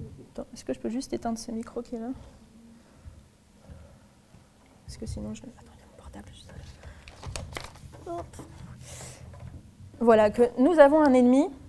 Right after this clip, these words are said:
et nous sommes en guerre. Et j'aime bien ce que Nathan a dit, c'est pas comme si la vie chrétienne, c'était comme une guerre.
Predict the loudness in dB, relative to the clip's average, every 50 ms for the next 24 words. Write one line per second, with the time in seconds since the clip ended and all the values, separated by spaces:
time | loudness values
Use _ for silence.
0 | -20 -18 -4 0 2 2 4 2 2 4 4 6 6 6 4 4 4 2 2 2
1 | 0 0 0 2 4 4 4 2 2 2 4 6 6 6 6 4 2 2 0 2
2 | 2 2 4 4 2 2 2 2 2 4 4 4 4 4 2 2 2 0 -2 -2
3 | -2 0 0 0 0 0 -2 -4 -2 -2 -2 0 0 0 0 0 -2 -4 -4 -4
4 | -2 -2 -2 -2 -2 -2 0 4 6 6 6 4 2 -6